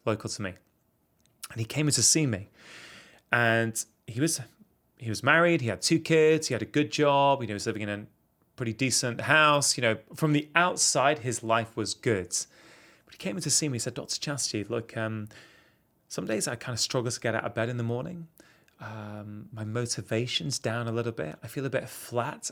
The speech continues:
about things. Is this what depression is?" And so I, we were chatting. I started to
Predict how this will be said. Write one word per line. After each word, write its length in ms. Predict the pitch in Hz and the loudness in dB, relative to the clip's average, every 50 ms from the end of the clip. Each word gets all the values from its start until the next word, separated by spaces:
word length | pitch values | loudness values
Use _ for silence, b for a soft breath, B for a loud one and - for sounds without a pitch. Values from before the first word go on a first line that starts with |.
| - | -8
about 320 | - 117 117 113 - - - | -8 -8 -6 -8 -8 -8 -8
things. 560 | - 117 120 156 180 233 226 175 - - b b b b b b b b b b b _ _ _ _ | -8 -8 -8 -8 -10 -12 -10 -8 -8 -8 b b b b b b b b b b b _ _ _ _
Is 160 | - 139 - | -6 -4 -2
this 180 | - 214 - - | -2 -2 -4 -4
what 120 | - - | -4 -4
depression 480 | 151 156 151 - 220 226 - - - 117 | -4 -4 -4 -4 -6 -6 -6 -6 -8 -10
is?" 320 | 98 98 - - - - - _ _ _ _ _ _ _ _ _ b b b b b b b b b b b _ _ _ _ _ - | -12 -12 -10 -12 -12 -12 -14 _ _ _ _ _ _ _ _ _ b b b b b b b b b b b _ _ _ _ _ -14
And 160 | - 160 160 | -12 -10 -10
so 120 | - - | -10 -10
I, 120 | - 135 - - _ _ _ _ _ | -12 -14 -14 -16 _ _ _ _ _
we 80 | - - | -14 -12
were 100 | - 190 | -12 -10
chatting. 480 | - - - 110 - - - 113 - - _ - | -10 -10 -10 -10 -10 -8 -8 -10 -10 -12 _ -10
I 20 | 120 | -6
started 260 | - - 147 131 120 | -6 -4 -4 -4 -4
to 200 | - 135 117 110 | -2 -2 -2 -2